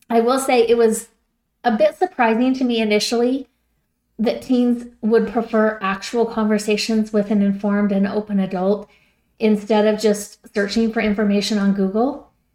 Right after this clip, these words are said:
And then when I thought about it, I was like, "Of course they do. Who would not prefer a discussion or a dialogue over whatever is out there on the internet?" Now, there are some good things out there teaching healthy sexuality,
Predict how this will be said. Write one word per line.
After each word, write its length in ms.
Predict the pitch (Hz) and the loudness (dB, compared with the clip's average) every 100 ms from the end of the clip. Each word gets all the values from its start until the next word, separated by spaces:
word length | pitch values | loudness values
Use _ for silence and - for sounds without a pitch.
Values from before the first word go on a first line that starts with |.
| _ _ _ _ _ _ | _ _ _ _ _ _
And 160 | 262 269 | -2 0
then 140 | 320 | 2
when 80 | 359 | 2
I 100 | 349 | 2
thought 240 | 349 247 | 0 0
about 240 | 240 226 214 | 0 0 0
it, 140 | 214 | 0
I 80 | 208 | -2
was 180 | 247 240 | -6 -4
like, 160 | 233 233 | -8 -8
"Of 160 | 254 277 | -10 -10
course 440 | 262 233 285 - | -6 -4 -4 -6
they 180 | 262 247 | -4 -4
do. 360 | 202 196 185 - _ _ _ _ _ _ _ | -4 -4 -4 -10 _ _ _ _ _ _ _
Who 300 | 285 302 311 | -2 0 0
would 240 | 262 277 269 | 0 -2 0
not 260 | 262 240 | 0 0
prefer 640 | 269 240 - 233 233 233 233 | -4 -6 -2 0 2 2 0
a 360 | 214 202 196 - _ _ | 0 0 -2 -10 _ _
discussion 640 | 311 - - 240 240 247 226 | -4 -4 -2 -4 -2 -2 0
or 200 | 214 208 | 0 2
a 100 | 196 | 2
dialogue 880 | 202 180 208 214 202 175 180 175 - | 0 0 2 2 2 -2 -4 -6 -4
over 500 | 196 190 196 196 190 - _ _ _ | -2 0 2 2 0 -10 _ _ _
whatever 420 | 220 208 214 220 | 0 2 4 2
is 160 | 202 196 | 2 2
out 220 | 190 196 | 0 0
there 120 | 196 | 0
on 160 | 180 180 | 0 0
the 100 | 180 | 0
internet?" 360 | 202 170 - 214 | 0 0 -4 -2
Now, 140 | 240 | 0
there 120 | 285 294 | 2 0
are 60 | |
some 160 | 311 254 | -2 0
good 180 | 233 233 | 0 2
things 220 | 220 196 | 0 0
out 240 | 196 233 233 | -2 -2 0
there 240 | 208 196 | 0 0
teaching 440 | - 226 220 233 | -2 -4 0 0
healthy 300 | 208 208 202 | 0 -2 -4
sexuality, 880 | 196 196 196 185 185 247 214 175 196 | -4 -4 -6 -6 -2 0 -2 -2 -6